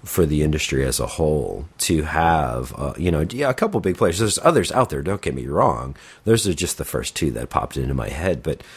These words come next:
to really see where everything's gonna go, and I really think you will see,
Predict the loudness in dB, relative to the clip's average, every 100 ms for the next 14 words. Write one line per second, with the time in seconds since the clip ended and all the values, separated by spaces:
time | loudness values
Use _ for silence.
0 | -20 -20 -4 2 4 6 6 6 4 2
1 | -2 0 2 2 2 2 0 0 2 2
2 | 2 0 -2 -4 -2 -2 -2 0 2 4
3 | 2 2 2 2 2 0 -4 -2 -6 -4
4 | 0 2 2 -2 -2 2 2 4 2 -2